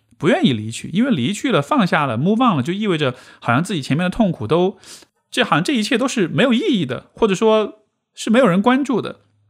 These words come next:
所以有可能当你试图让小时候的你走出来的时候，会发生这样的抵触。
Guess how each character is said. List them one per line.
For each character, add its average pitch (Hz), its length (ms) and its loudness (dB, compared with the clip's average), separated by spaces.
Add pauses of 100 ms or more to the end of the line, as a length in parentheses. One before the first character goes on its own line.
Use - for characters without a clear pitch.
(600)
所 214 160 4
以 220 40 4
有 196 120 4
可 233 100 0
能 135 100 2
当 185 160 0
你 139 60 -2
试 175 220 -4
图 147 100 -2
让 165 220 2
小 - 200 -8
时 - 120 -6
候 160 80 -2
的 147 60 -2
你 135 120 -2
走 127 220 -6
出 - 100 -6
来 117 100 0
的 120 60 0
时 127 140 -2
候， 120 120 -2 (520)
会 220 200 2
发 165 160 4
生 170 140 2
这 170 80 0
样 151 60 2
的 131 80 0
抵 - 260 -12
触。 143 320 -10